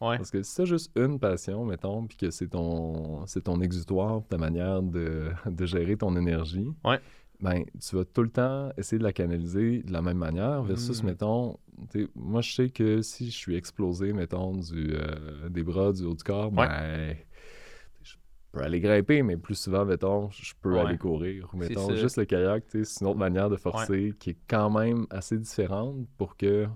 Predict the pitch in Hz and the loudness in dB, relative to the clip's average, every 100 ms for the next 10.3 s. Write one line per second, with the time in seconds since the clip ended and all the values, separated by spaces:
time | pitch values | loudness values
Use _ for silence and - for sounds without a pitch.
0 | - 98 117 110 107 101 104 104 95 - | -6 0 2 4 4 4 2 0 -4 -6
1 | 101 - 87 85 95 95 92 98 90 90 | -6 -2 -2 0 0 0 0 0 0 0
2 | 85 82 104 92 90 - 110 98 135 165 | 0 0 0 0 -2 -2 0 4 4 2
3 | 101 92 101 98 95 90 98 92 87 98 | 0 0 2 4 4 4 4 2 2 2
4 | 90 87 80 95 104 - - 95 110 110 | 2 2 0 -4 -6 -10 -8 -6 -4 -2
5 | 110 104 104 110 117 113 104 117 113 101 | -2 -2 -6 -4 -4 -2 -4 -4 -4 -6
6 | 113 110 - 117 110 101 - 107 104 98 | -6 -6 -6 -4 -2 -2 0 0 0 2
7 | 95 101 120 - 143 160 170 139 120 117 | 2 2 0 0 2 2 2 0 -2 -2
8 | 107 113 120 101 98 113 127 113 120 - | 0 2 4 2 0 -2 -4 -4 -4 -6
9 | - - 104 107 101 131 143 131 131 135 | -12 0 4 6 6 6 6 6 4 4
10 | - - | -2 -4